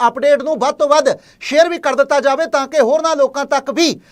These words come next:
ਪੁਖਤਾ ਜਾਣਕਾਰੀਆਂ ਜਿਹੜੀਆਂ ਨੇ, ਇਸ ਵਕਤ ਦੀਆਂ ਪਹੁੰਚ ਸਕਣ। ਇੱਕ 에ਅਰਪੋਰਟ ਦੀ ਤਸਵੀਰ ਜਿਹੜੀ ਆ, ਉਹ ਵੀ ਤੁਹਾਨੂੰ ਦਿਖਾਉਣ ਦੀ ਕੋਸ਼ਿਸ਼ ਕਰਾਂਗੇ ਕਿ ਕਿਸ ਤਰੀਕੇ ਦੇ ਨਾਲ 에ਅਰਪੋਰਟ ਤੋਂ ਸਮਾਨ ਕੱਢਿਆ ਜਾ ਰਿਹਾ, ਦੂਸਰੀਆਂ ਗੱਡੀਆਂ ਦੇ ਵਿੱਚ ਰੱਖਿਆ ਜਾ ਰਿਹਾ ਹੈ।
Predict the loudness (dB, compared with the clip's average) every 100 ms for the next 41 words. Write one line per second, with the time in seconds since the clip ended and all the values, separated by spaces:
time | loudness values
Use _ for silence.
0 | _ 2 2 4 2 2 0 -2 -2 0
1 | 0 -2 -2 -2 2 2 2 2 2 2
2 | -4 -4 -4 -4 -2 -4 -2 -2 0 0
3 | -4 _ -2 0 0 -4 -4 -4 -6 -6
4 | -4 -6 -4 -4 -4 -2 -2 -2 -6 -4
5 | -4 -4 -6 -6 -8 -6 -6 -6 -6 -4
6 | -2 -2 -4 -8 _ -2 -2 0 0 0
7 | -4 -10 -6 0 2 2 4 4 4 _
8 | -2 0 0 2 0 2 -2 -2 -2 -2
9 | -2 -4 0 0 2 2 2 0 -4 -6
10 | -4 -2 -4 -4 -2 0 -2 -4 0 0
11 | 2 4 4 4